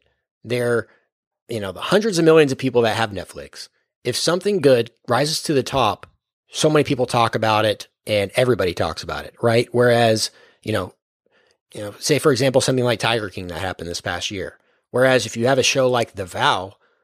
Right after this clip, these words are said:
which is just as controversial, if not more, than Tiger King, but it's on a smaller thing like H B O Max, it's not, not that m-, many more people are gonna be talking about it just 'cause it's not,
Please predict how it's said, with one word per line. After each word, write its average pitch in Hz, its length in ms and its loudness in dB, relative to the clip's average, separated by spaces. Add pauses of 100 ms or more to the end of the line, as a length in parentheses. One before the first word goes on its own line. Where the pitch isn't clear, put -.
(380)
which 110 240 -4
is 104 340 -6 (640)
just 151 380 2
as 151 160 4
controversial, 127 760 2
if 123 140 -2
not 107 200 -2
more, 110 420 2
than 101 140 -6
Tiger 127 360 -2
King, 87 400 -12 (380)
but 120 120 -4
it's 113 80 -2
on 135 140 2
a 110 60 0
smaller 127 420 2
thing 131 280 0
like 104 200 -4
H 123 180 -2
B 117 140 0
O 92 80 -2
Max, 120 560 -2 (640)
it's 131 180 -4
not, 110 260 -4 (120)
not - 200 -14
that 104 140 -8 (280)
m-, 98 220 -10 (140)
many 120 340 -2
more 143 180 2
people 160 240 0
are 185 60 2
gonna 196 140 2
be 202 100 0
talking 277 260 4
about 101 240 2
it - 100 -12
just - 160 -6
'cause 117 140 -6
it's - 160 -10
not, 98 260 -6